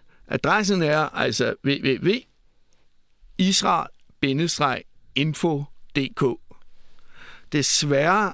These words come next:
er vi kun nået til halvfjerdserne. Jeg er ved at skrive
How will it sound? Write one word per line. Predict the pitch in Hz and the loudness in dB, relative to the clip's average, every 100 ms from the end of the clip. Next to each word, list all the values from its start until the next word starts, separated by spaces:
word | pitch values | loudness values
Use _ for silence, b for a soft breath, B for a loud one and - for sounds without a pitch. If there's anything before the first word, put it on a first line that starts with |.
| - | -2
er | 143 | 0
vi | 131 127 - B B B - - - - | 0 -2 -8 B B B -8 -8 -10 0
kun | 180 | 2
nået | 175 151 165 160 151 | 2 2 2 0 0
til | - 139 117 - | 2 2 2 -2
halvfjerdserne. | 120 107 135 131 185 196 180 156 - b b b b b - - | -2 0 2 2 2 2 2 -2 -8 b b b b b -10 -2
Jeg | 135 | 0
er | |
ved | 135 131 | 2 2
at | 131 | 2
skrive | - 135 139 | 0 0 2